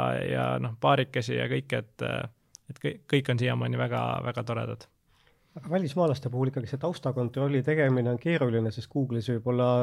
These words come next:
Speaker 2: miljon inimest sama nimega, et sa siiski põhimõtteliselt sellele ühele kokkusaamisele siis, äh, põhined oma ost-, või oma üüriotsustel.
Speaker 1: Põhimõtteliselt küll, jah, et ma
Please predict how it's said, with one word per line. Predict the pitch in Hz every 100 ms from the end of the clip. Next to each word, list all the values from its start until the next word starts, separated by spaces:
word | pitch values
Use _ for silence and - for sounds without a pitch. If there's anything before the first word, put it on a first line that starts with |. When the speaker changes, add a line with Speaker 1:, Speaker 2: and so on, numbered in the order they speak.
| 117 - _ -
Speaker 2:
miljon | 147 147 131
inimest | 156 143 113 -
sama | 131 123 120
nimega, | 131 123 107 110
et | -
sa |
siiski | 117 135 - -
põhimõtteliselt | 151 139 123 139 123 104 107
sellele | - 117 123
ühele | 127 110 107 104 _ _ _ -
kokkusaamisele | 160 151 123 131 120 98 110 110 110 110 _ _ _ _ - -
siis, | 107 110 - -
äh, | 117 113 123 - _ _ _ _ _ _ - - -
põhined | 151 135 120
oma | 117 120
ost-, | - -
või | 117 120
oma | 120 120 117
üüriotsustel. | 127 120 113 107 98 95 - - _ _ _
Speaker 1:
Põhimõtteliselt | - 190 135 175
küll, | 131 117
jah, | 123 -
et | 123 135
ma | 131